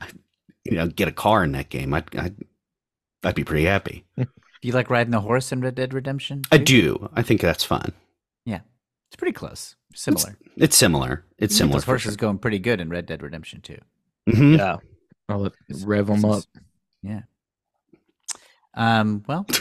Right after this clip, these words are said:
Speaker 2: I like Slay the Spire. I don't know what to say. I like Slay the Spire. I think it's really fun. The, it's, it's a very percussive game.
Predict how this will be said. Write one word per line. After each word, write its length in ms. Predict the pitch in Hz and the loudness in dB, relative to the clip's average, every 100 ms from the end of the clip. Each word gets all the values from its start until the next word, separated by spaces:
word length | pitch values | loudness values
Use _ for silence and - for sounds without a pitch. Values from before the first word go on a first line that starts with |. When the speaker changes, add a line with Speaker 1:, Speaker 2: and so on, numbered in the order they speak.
| - - | -6 -4
Speaker 2:
I 80 | 135 139 | -2 0
like 140 | 139 | -2
Slay 200 | - 139 | -4 -4
the 80 | 131 | -4
Spire. 220 | - 151 | -2 0
I 20 | |
don't 80 | 139 | 2
know 40 | 139 | -2
what 60 | 139 | -6
to 60 | |
say. 200 | - 151 | 0 2
I 100 | 120 | 4
like 200 | 127 131 | 4 2
Slay 180 | 131 139 | 0 -2
the 60 | 135 | -2
Spire. 360 | - 131 143 | -2 0 0
I 100 | 139 | 0
think 140 | 120 120 | -2 -6
it's 140 | 113 | -6
really 160 | 120 113 | -6 -4
fun. 320 | - 127 139 | -2 -2 0
The, 240 | 107 101 - _ _ _ _ _ _ | 0 -2 -4 _ _ _ _ _ _
it's, 140 | - - _ _ _ | -20 -20 _ _ _
it's 120 | - | -6
a 40 | |
very 200 | 117 110 | -2 0
percussive 920 | 98 - 123 - 131 127 139 120 113 - | -2 -6 -6 -4 -4 -2 -2 -4 -6 -4
game. 480 | 123 127 143 160 | -2 0 -2 -6